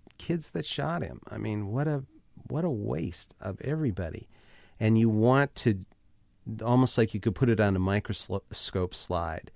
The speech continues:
and say, "This is it. This is, I've, I've isolated the virus, you know, I've isolated the, the, what, what's causing the problem." I mean, it's almost, it's, I guess,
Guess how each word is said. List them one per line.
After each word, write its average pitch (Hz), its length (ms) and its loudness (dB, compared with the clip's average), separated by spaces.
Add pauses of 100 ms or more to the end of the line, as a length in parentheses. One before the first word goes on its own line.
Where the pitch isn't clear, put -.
(260)
and 92 100 -2
say, 90 180 0
"This 127 460 4
is 104 220 2
it. 90 220 2
This 147 220 2
is, - 280 -4 (680)
I've, 104 240 0
I've 113 220 2
isolated 110 720 4
the 101 80 -2
virus, 95 580 0
you 92 60 -2
know, 95 200 -2
I've 92 160 -2
isolated 104 680 4
the, 92 100 -2 (280)
the, 98 120 -6
what, 110 260 4 (100)
what's 98 260 -4
causing 110 420 4
the 98 60 0
problem." 101 260 2 (260)
I 110 40 0
mean, 113 300 6 (460)
it's 120 240 0
almost, 123 540 2 (200)
it's, 104 240 -8
I 101 60 -2
guess, 101 460 -2